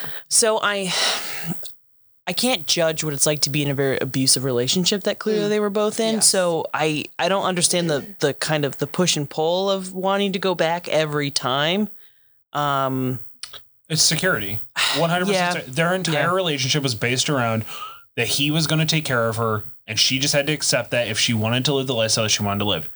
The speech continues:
Speaker 1: Mm-hmm.
Speaker 3: He was gone. She had no access to
Speaker 1: That's
Speaker 3: that.
Speaker 1: true. Yeah.
Speaker 3: The f-, her, you know, the family that she was, I think, kinda hoping that would still be around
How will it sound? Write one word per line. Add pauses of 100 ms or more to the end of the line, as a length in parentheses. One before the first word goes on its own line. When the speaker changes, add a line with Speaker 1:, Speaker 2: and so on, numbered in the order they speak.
Speaker 1:
Mm-hmm.
Speaker 3:
He
was
gone. (680)
She
had
no
access
to
Speaker 1:
That's
Speaker 3:
that.
Speaker 1:
true.
Yeah. (160)
Speaker 3:
The
f-, (180)
her, (160)
you
know,
the
family
that
she
was, (140)
I
think,
kinda
hoping
that
would
still
be
around